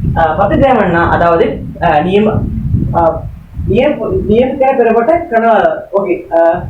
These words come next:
பெறப்பட்ட மாதிரி நிறை. அப்ப பத்து கிராம் ஆனது பெறப்பட்ட மாதிரி நிறையா இருக்கும்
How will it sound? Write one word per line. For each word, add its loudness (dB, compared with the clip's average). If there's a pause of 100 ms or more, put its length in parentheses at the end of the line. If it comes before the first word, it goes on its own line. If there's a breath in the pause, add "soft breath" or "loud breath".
(280)
பெறப்பட்ட 2
மாதிரி 2
நிறை. 2
அப்ப -2 (720)
பத்து -2
கிராம் 4
ஆனது 0
பெறப்பட்ட 2
மாதிரி 2
நிறையா 4
இருக்கும் -2